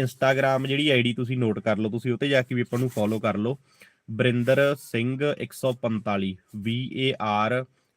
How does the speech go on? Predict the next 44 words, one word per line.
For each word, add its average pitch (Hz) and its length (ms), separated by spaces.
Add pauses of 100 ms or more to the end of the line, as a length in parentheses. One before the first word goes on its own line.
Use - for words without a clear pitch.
ਆਈ 117 400
ਐਨ 110 340
ਡੀ 104 160 (100)
ਈ 107 200
ਆਰ, 104 440 (520)
ਵਰਿੰਦਰ 104 420
ਸਿੰਘ 120 400
ਇੱਕ - 140
ਸੌ 113 240
ਪੰਤਾਲੀ 101 720
ਆਪਣੀ 104 360
ਜਿਹੜੀ 110 260
Instagram 101 500
ਆਈ 95 120
ਡੀ 101 120
ਆ, 107 60
ਤੁਸੀਂ 113 240
ਉੱਥੇ 107 200
ਜਾ 104 120
ਕੇ 113 120
ਵੀ 107 60
ਆਪਾਂ 104 160
ਨੂੰ 104 100
ਫਾਲੋ 110 260
ਕਰ 110 160
ਸਕਦੇ 104 280
ਹੋ। 107 60 (420)
ਉਹਦੇ 143 180
ਆਪਾਂ 151 400
YouTube 131 640
ਦੇ 139 120
ਬਾਬਤ 117 340
ਵੀ 113 140
ਦੱਸਦੇ 107 340
ਹੁੰਦੇ 117 160
ਹਾਂ, 117 120
ਅਫੀਸ਼ੀਅਲ 123 500
ਬਰਨ 120 360
ਬਾਈ, 104 240 (360)
ਆਪਣਾ 120 260
ਛੋਟਾ 123 320
ਭਾਈ 120 420 (880)
ਅਫੀਸ਼ੀਅਲ 120 720
ਬਰਨ, 101 400